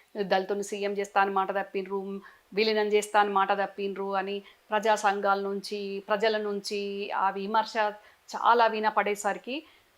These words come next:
అప్పుడు మీ వల్లనే చెయ్యలేకపోయినా, ఇప్పుడైనా రెండు వేల పద్దెనిమిది ఎలక్షన్లో చేస్తా అంటే, అప్పుడు కూడా ఈ కోటరీ ఒ-, ఒప్పుకోలేదు. "ఎట్లాగొచ్చింది, మనం ఉన్నాం, ఇంకా మళ్ళీ ఎందుకు చేయడము?" అనేది వీళ్ళ దరిద్రపు స-,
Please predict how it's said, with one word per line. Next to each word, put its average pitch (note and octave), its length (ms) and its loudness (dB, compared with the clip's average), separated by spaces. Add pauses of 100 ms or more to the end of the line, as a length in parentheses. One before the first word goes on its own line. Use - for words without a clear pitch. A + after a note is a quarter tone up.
(180)
అప్పుడు A3 380 0
మీ A3 180 0
వల్లనే G#3 240 4
చెయ్యలేకపోయినా, G3 840 -2
ఇప్పుడైనా A#3+ 580 0
రెండు G#3 260 -4
వేల G3+ 200 -2
పద్దెనిమిది F#3+ 420 -2
ఎలక్షన్లో F#3 400 -4
చేస్తా F#3+ 420 -8
అంటే, F3+ 320 -6
అప్పుడు - 260 -6
కూడా F#3+ 180 -4 (480)
ఈ G3+ 80 -8
కోటరీ G3 400 -2
ఒ-, F#3+ 160 -12 (240)
ఒప్పుకోలేదు. F#3 540 -2 (360)
"ఎట్లాగొచ్చింది, G#3 800 -2 (200)
మనం G3 200 -2
ఉన్నాం, G3 280 -2 (400)
ఇంకా G3 160 -6
మళ్ళీ F#3 240 0
ఎందుకు G3 220 -4
చేయడము?" F#3 600 -4
అనేది F#3 340 -6 (100)
వీళ్ళ G#3 380 -2
దరిద్రపు F#3 540 -6
స-, - 160 -14